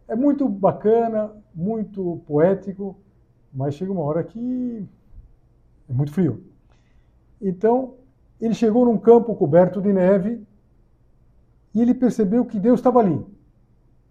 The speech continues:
Então ele caiu de joelhos, de alegria. Então, um homem viu ele e falou: "Padre, por que que o senhor tá de joelho? O senhor vai pegar um, uma gripe, doente, com esse frio,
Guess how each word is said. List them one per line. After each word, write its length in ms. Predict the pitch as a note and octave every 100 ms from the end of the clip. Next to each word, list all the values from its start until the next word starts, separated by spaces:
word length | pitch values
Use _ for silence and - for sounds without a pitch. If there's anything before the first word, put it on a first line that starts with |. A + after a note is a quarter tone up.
| _ _ _ _ _
Então 160 | E3 G#3
ele 80 | A3
caiu 180 | F#3+ G3+
de 100 | A3
joelhos, 420 | G3+ D3+ A#2 G#2
de 80 | C#3
alegria. 440 | D3 D3+ C#3 - - _ _ _ _ _ _ _ _ _ _ _ _ _ _ _ _ A#3
Então, 440 | B3 E3 G#3+ - -
um 100 | C3
homem 280 | C#3 D3 C3+
viu 160 | C#3+
ele 100 | D3
e 40 | D3
falou: 280 | D3+ C3+ -
"Padre, 240 | G3 B3
por 60 | G#3
que 60 | A#3+
que 40 |
o 20 |
senhor 120 | - B3
tá 120 | B3
de 100 | A#3+
joelho? 340 | F3 A#3 G#3
O 40 | E3+
senhor 180 | G3
vai 160 | G3 A3+
pegar 300 | A#3 G3+ A3
um, 300 | B3+ B3 G#3+
uma 200 | F#3 F3
gripe, 440 | C3 A#3+ G#3+ C3+
doente, 460 | B2+ D#3 A3+ G3+ -
com 100 | E3
esse 160 | D#3 -
frio, 420 | A3 B3 D#3